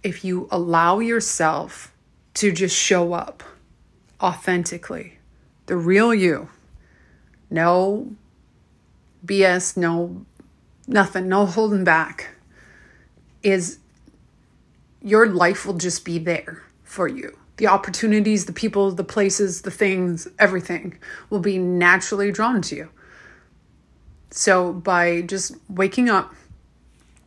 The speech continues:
getting a routine, showing up, is you're able to accomplish that.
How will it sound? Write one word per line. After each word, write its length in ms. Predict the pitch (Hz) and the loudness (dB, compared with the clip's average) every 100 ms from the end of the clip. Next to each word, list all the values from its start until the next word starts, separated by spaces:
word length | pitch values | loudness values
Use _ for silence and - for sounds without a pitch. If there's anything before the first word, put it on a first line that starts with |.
| _ - - | _ -20 -2
getting 280 | 185 208 202 | 2 4 2
a 20 | |
routine, 580 | 196 - 185 170 170 - - | 0 -2 -4 -2 -4 -8 -16
showing 400 | - 196 185 175 | -6 -2 0 -2
up, 260 | 156 - - _ _ _ | -4 -8 -20 _ _ _
is 200 | - 185 | -8 -4
you're 160 | 185 180 | -4 -4
able 320 | 196 190 196 | -4 -4 -6
to 200 | 185 - | -8 -8
accomplish 540 | 175 - - - 180 - | -10 -10 -14 -12 -16 -14
that. 220 | - 339 | -16 -18